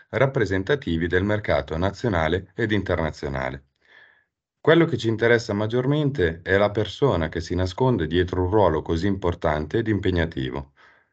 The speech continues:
Parleremo delle sfide, le ambizioni e prospettive degli amministratori delegati del futuro. Oggi, con grande piacere, è qui con noi Nicoletta Luppi, presidente e amministratore delegato di M S D Italia.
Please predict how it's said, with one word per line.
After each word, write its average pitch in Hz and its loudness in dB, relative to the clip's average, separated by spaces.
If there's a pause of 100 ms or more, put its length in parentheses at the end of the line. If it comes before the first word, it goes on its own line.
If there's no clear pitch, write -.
(220)
Parleremo 98 4
delle 85 0
sfide, 80 -2
le 80 -2
ambizioni 127 2
e 98 -4
prospettive 101 0
degli 80 2
amministratori 87 2
delegati 92 2
del 98 -2
futuro. 69 -6 (640)
Oggi, 85 2
con 120 2
grande 82 2
piacere, 95 2
è 98 -4
qui 101 0
con 104 2
noi 104 4 (280)
Nicoletta 95 2
Luppi, 71 -4 (320)
presidente 87 0
e - -2
amministratore 80 -2
delegato 135 2
di 95 4
M 92 4
S 98 -2
D 82 -2 (220)
Italia. 69 -2